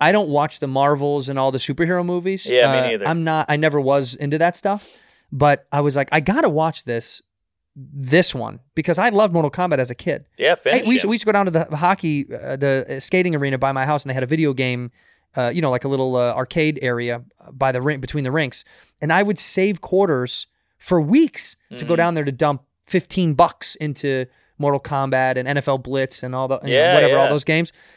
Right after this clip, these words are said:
Speaker 1: But Mortal Kombat was always my fucking favorite. So I had to watch it last night thinking, everyone talks shit about it, and I, and they're like, "It's terrible, there's no plot." It was great.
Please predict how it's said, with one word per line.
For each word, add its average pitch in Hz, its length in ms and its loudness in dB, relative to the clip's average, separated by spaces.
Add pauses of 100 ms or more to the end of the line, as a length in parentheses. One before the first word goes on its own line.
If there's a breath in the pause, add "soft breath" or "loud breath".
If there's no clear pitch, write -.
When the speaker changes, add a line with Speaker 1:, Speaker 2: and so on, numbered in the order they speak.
(120 soft breath)
Speaker 1:
But 143 100 -2
Mortal 196 220 2
Kombat 185 320 0
was 135 120 -6
always 151 300 -2
my 131 120 -6
fucking 131 360 -4
favorite. 131 440 -4
So 143 100 0
I 139 180 2
had 180 100 4
to 170 60 2
watch 151 280 4
it 139 40 -4
last 139 200 0
night 135 180 -2
thinking, 123 360 -8 (1000 loud breath)
everyone 160 300 2
talks 135 240 -2
shit 147 160 -2
about 117 240 0
it, 117 240 -6
and 131 100 -6
I, 123 40 -2
and 127 180 -6
they're 123 120 -2
like, 120 120 -4
"It's 131 140 -6
terrible, 139 260 -2
there's 123 120 -6
no 131 100 -4
plot." 131 280 -2 (300)
It 320 60 -2
was 294 140 0
great. 120 260 -4